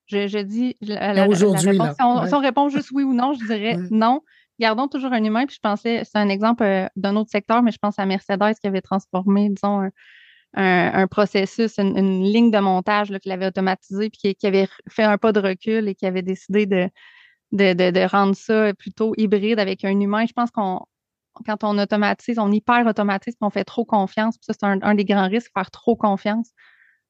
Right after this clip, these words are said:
Speaker 1: Ben, euh, ça dev-, c'est là que ça devient très dangereux, là. Donc, euh,
Speaker 2: J'ai une bonne pensée aux, aux agents d'assurance qui, euh, sont là depuis les tout débuts, euh, du monde de l'assurance. Euh,
Speaker 1: Mm-hmm.
Speaker 2: est-ce que leur rôle à eux, euh, est changé, euh, avec, euh,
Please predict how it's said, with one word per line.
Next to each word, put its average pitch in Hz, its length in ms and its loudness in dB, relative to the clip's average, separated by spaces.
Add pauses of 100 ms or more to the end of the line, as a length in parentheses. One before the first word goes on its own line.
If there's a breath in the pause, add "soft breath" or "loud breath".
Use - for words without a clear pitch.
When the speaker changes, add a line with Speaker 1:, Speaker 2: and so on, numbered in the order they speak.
Speaker 1:
Ben, 190 420 4
euh, 185 40 0
ça 196 120 -2
dev-, 196 160 2
c'est - 140 -6
là 214 100 0
que - 60 -6
ça 208 100 -2
devient 185 260 -2
très 208 180 -8
dangereux, 190 540 -4
là. 190 160 -6
Donc, 185 300 -8
euh, 180 120 -6 (580)
Speaker 2:
J'ai 185 180 0
une 190 120 4
bonne 220 240 2
pensée 220 640 -4
aux, 165 460 -6
aux 160 160 -4
agents 180 300 0
d'assurance 175 640 -4
qui, 160 240 -6
euh, 147 120 -6
sont 170 200 -6
là 175 160 -2
depuis 170 400 -6 (280 loud breath)
les 180 160 2
tout 202 160 -2
débuts, 185 680 2
euh, 156 80 -4
du 151 160 -4
monde 170 240 0
de 160 60 -4
l'assurance. 165 760 -6 (380 loud breath)
Euh, 220 60 0
Speaker 1:
Mm-hmm. 220 280 2
Speaker 2:
est-ce 202 160 0
que - 80 -4 (100)
leur 247 220 2
rôle 247 280 0
à 240 120 -2
eux, 269 320 -6
euh, 190 180 0
est 190 140 -2
changé, 208 640 -2
euh, 202 100 -6
avec, 190 360 -4
euh, 170 400 -2